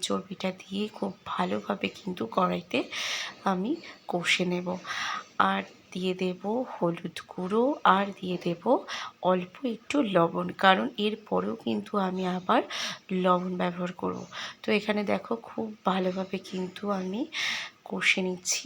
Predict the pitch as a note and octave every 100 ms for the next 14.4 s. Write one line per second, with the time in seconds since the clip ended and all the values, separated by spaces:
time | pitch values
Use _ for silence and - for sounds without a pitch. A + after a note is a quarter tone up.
0 | C#4 G3 F3 F3+ F3+ F3+ - F#3+ - -
1 | - - - - - - G#3+ G#3 G#3 G#3+
2 | G#3+ - G3+ A#3 C4 C4+ - - A3+ -
3 | F#3+ F#3+ G#3 F#3+ F#3 F#3+ F#3+ C#4+ - -
4 | - - - G3+ G3 G3 G3 F#3+ F#3 -
5 | F#3 F3+ G#3 - - - F#3 F#3 F#3 F#3+
6 | F3+ - C4 G#4 - - - F#3 G3 F#3+
7 | - G#3+ F#3+ F3+ - C#4 - - - -
8 | F#3 F#3 - G#3 F#3 F3 F3+ F3+ F3+ -
9 | - A#3+ G4+ - _ _ - - - -
10 | - G#3+ G3+ F#3 F#3+ F#3+ F#3+ F#3 G#3+ -
11 | F#3+ F#3 G3 G#3+ G#3 F#3+ F#3+ F#3 - A3+
12 | D4+ - - - - - - - F#3+ F#3+
13 | F3+ G#3+ G3+ G3 G3 F#3+ F#3 F#3 F3+ -
14 | G3 F#3+ G#3 -